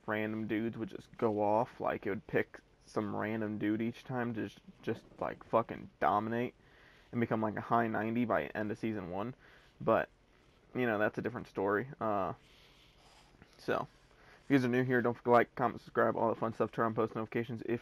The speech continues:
you guys do enjoy my content. If you guys don't enjoy my content in the future, you guys can always unsubscribe. Give me the chance. Would be awesome. Um, we're almost at three hundred subs. Probably by the time this video comes out, we'll more than definitely be at three hundred subs, just for the simple fact that, uh, I got some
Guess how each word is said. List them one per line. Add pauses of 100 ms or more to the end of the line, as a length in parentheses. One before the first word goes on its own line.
you
guys
do
enjoy
my
content.
If
you
guys (240)
don't
enjoy
my
content
in
the
future,
you
guys
can
always
unsubscribe. (560)
Give
me
the
chance. (760)
Would
be
awesome. (200)
Um,
we're
almost
at
three
hundred
subs. (440)
Probably
by
the
time
this
video
comes
out,
we'll (140)
more
than
definitely
be
at
three
hundred
subs,
just
for
the
simple
fact
that, (640)
uh,
I
got
some